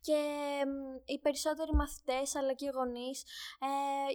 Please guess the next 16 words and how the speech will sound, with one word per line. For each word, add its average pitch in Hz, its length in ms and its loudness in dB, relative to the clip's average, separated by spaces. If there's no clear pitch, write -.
και 339 100 0
μερικές 359 360 0
φορές 320 260 0
καθηγητές 285 720 0
ενδιαφέρονται 285 960 2
στην, 269 600 -6
εμ, 240 380 -6
άρτια 294 560 8
βαθμολόγηση 269 960 6
των 240 160 0
μαθητών 269 540 0
και 294 140 4
όχι 320 220 -4
στο 311 180 0
να 285 160 0
αποκτήσουν 277 680 2